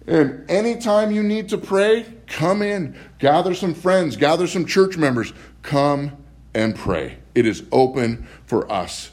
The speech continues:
to use. Now, when we get alone with the Lord, when we have a healthy prayer life, there's a few things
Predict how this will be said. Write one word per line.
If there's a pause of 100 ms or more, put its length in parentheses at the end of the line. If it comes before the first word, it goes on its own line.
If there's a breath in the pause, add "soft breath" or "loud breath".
(100)
to
use. (720 soft breath)
Now,
when
we
get
alone
with
the
Lord,
when
we (340 loud breath)
have
a (120)
healthy
prayer
life,
there's
a
few
things